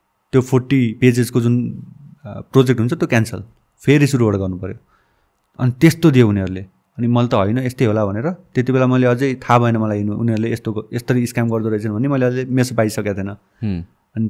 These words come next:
Speaker 1: टाइप गरेँ चालिस पेज, धेरै टाइम लाग्यो दाइ, बुझ्दै बुझिन्न। अनि टाइप गरेँ, चालिस पेज कम्प्लिट गरेँ, सेन्ड गरेँ उनीहरूलाई। सेन्ड गरिसकेपछि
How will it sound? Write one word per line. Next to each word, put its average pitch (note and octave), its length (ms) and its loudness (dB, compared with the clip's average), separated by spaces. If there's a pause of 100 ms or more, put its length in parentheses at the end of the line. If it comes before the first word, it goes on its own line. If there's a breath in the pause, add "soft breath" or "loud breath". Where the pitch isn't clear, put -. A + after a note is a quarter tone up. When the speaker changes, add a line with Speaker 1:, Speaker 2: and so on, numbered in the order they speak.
Speaker 1:
टाइप A#2 320 2
गरेँ B2+ 180 0
चालिस A#2 400 -2
पेज, G#2 320 -8 (340)
धेरै B2 180 4
टाइम A#2+ 220 0
लाग्यो G2 160 -4
दाइ, G2 140 -10 (640)
बुझ्दै B2+ 340 2
बुझिन्न। G#2+ 360 0 (1080)
अनि A2+ 500 -2 (140)
टाइप C3 380 0
गरेँ, B2+ 640 -2 (300)
चालिस A#2 260 4
पेज B2+ 160 -4
कम्प्लिट A2+ 340 0
गरेँ, B2 320 0 (420)
सेन्ड B2 280 4
गरेँ G2+ 200 2
उनीहरूलाई। F#2 360 -6 (1400)
सेन्ड B2+ 240 2
गरिसकेपछि A2+ 720 -2